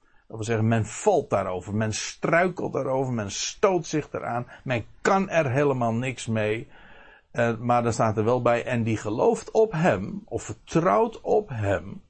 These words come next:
Kijk, dat is geloof. Die zal niet beschaamd worden. Want, kijk, aan de ene kant heb je dus mensenwerk. Dat een mens rechtvaardigheid najaagt en door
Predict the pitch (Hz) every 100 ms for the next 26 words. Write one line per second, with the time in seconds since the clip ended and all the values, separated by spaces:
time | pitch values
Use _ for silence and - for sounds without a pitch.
0 | _ - - - 104 175 - - - -
1 | - - - - _ - - - - _
2 | _ 107 104 95 127 131 - 127 110 92
3 | 87 82 - - - _ _ - - -
4 | - _ _ _ - _ _ - - _
5 | - - - 113 110 98 - - - -
6 | 139 120 - - 123 131 196 190 170 143
7 | 120 113 117 98 90 107 147 151 180 165
8 | - - - - - - - - - -
9 | 90 87 135 170 107 92 113 - - 147
10 | 151 156 147 - - - - - - 110
11 | - 107 123 104 95 101 117 131 110 95
12 | 123 123 120 - 117 107 101 - - -
13 | 113 107 90